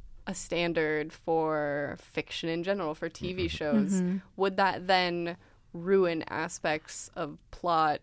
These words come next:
Speaker 1: and what have you, because you already know
Speaker 2: <laughs> Right.
Speaker 1: it, there's a trigger warning for rape
Speaker 3: Yeah.
Speaker 1: on here. So at some point, the only female main character is probably <laughs> going to be raped at some point.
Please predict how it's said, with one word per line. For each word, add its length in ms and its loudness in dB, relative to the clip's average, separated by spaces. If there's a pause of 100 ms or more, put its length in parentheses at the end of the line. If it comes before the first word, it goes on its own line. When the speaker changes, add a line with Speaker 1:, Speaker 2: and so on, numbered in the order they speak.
(400)
Speaker 1:
and 320 -2
what 160 -4
have 280 -4
you, 220 0
because 640 -4
you 180 0
already 240 4
know 400 2
Speaker 2:
<laughs> 20 -12
Right. 440 0
Speaker 1:
it, 220 0
there's 180 4
a 60 4
trigger 300 -2
warning 280 0
for 160 -6
rape 260 2
Speaker 3:
Yeah. 300 2
Speaker 1:
on 160 0
here. 540 -4
So 360 0
at 200 0
some 260 -2
point, 420 -2 (840)
the 280 -4
only 360 4
female 440 0
main 220 0
character 580 0
is 160 -4
probably 500 8
<laughs> 80 6
going 220 4
to 40 -6
be 120 2
raped 320 2
at 140 -4
some 220 -6
point. 360 -6